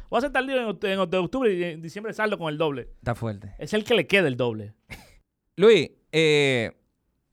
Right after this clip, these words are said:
Speaker 2: un mensaje para los malcantistas. Eh, ustedes saben que nosotros estamos en Gepiano Studios, con la gente de Gepiano Podcast. Eh, esto es una comunidad de podcast aquí. Aquí hay muchísimos podcasts. Ustedes lo tienen que oír todito.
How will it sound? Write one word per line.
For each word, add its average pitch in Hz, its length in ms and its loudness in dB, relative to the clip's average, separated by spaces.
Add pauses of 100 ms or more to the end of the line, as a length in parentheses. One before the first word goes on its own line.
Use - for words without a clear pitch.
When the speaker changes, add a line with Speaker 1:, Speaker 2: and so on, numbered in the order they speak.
(420)
Speaker 2:
un 180 80 -6
mensaje 220 320 6
para 214 140 4
los 202 100 4
malcantistas. 170 1000 -2
Eh, 139 420 2
ustedes 156 220 0
saben 180 220 2
que 160 60 -4
nosotros 156 200 4
estamos 160 240 2
en 147 60 -6
Gepiano 160 580 2
Studios, 170 760 0 (420)
con 120 120 -8
la 120 80 -2
gente 131 300 -2
de 131 260 2
Gepiano 123 360 -2
Podcast. 135 840 -2 (460)
Eh, 117 140 -4
esto 120 140 -4
es - 20 0
una 151 100 0
comunidad 135 420 2
de 123 80 2
podcast 143 380 0
aquí. 139 180 -2
Aquí 139 160 -2
hay 135 40 0
muchísimos 143 400 0
podcasts. 160 560 2 (520)
Ustedes 143 340 4
lo 143 100 4
tienen 147 220 0
que - 100 0
oír 143 140 4
todito. 139 500 4